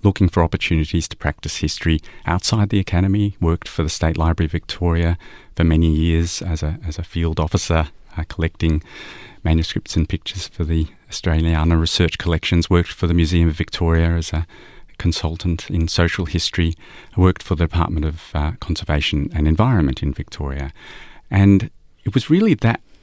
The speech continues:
last job of conservation and environment where I found myself as a historian for a government agency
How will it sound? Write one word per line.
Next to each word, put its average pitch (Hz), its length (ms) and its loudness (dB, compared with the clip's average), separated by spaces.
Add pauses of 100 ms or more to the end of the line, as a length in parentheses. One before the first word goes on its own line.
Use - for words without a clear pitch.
(360)
last 113 360 4
job 62 260 0
of - 180 -4
conservation 87 540 2
and 85 80 6
environment 82 500 4
where 90 200 4
I 92 100 4
found 123 300 2
myself 87 480 0
as 80 180 -2
a 80 40 -2
historian 82 640 2
for - 160 -6
a 78 40 -4
government 78 360 0
agency 78 580 -2